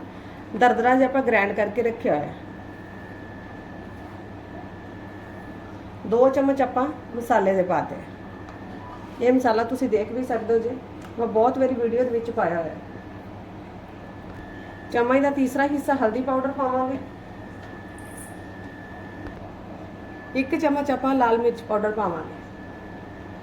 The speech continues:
ਇੱਕ ਚਮਚ ਆਪਾਂ ਧਨੀਆ ਪਾਊਡਰ ਪਾਵਾਂਗੇ। ਇੱਕ ਚਮਚ ਆਪਾਂ ਨਮਕ ਦਾ ਪਾਵਾਂਗੇ। ਹੁਣ ਆਪਾਂ ਇਹਦੇ ਵਿੱਚ ਪਾਵਾਂਗੇ ਕਸੂਰੀ ਮੇਥੀ।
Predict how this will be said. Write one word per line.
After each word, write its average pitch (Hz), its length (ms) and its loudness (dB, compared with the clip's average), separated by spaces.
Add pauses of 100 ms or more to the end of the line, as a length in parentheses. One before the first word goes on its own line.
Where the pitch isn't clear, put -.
(720)
ਇੱਕ 262 160 0
ਚਮਚ 294 320 4
ਆਪਾਂ 277 220 4 (160)
ਧਨੀਆ 247 260 4
ਪਾਊਡਰ 208 280 2
ਪਾਵਾਂਗੇ। 175 420 -4 (2500)
ਇੱਕ 262 160 2
ਚਮਚ 294 340 4
ਆਪਾਂ 269 260 4 (240)
ਨਮਕ 220 280 4
ਦਾ 208 120 4
ਪਾਵਾਂਗੇ। 175 420 -2 (2500)
ਹੁਣ 254 180 4
ਆਪਾਂ 277 200 2
ਇਹਦੇ 262 200 2
ਵਿੱਚ 269 120 -6
ਪਾਵਾਂਗੇ 233 500 0 (260)
ਕਸੂਰੀ 226 320 0
ਮੇਥੀ। 196 360 -2